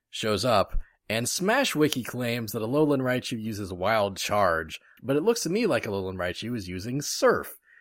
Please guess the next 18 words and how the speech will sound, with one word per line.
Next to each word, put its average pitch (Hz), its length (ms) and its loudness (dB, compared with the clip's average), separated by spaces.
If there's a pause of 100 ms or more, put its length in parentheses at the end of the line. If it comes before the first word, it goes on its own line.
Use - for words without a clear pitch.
(180)
because 123 440 2
it's, 120 320 -4
it's 117 160 -4
riding 131 520 2
around 104 440 0
on 95 140 0
its - 180 -6
tail 131 360 2
as 76 140 -6
it 85 100 -10
attacks. 92 580 0 (420)
Um, 92 280 0
maybe 120 320 0
I'm 107 180 0
just 87 240 -6
a 90 40 -12
doofus, 82 840 -6
and 78 440 -8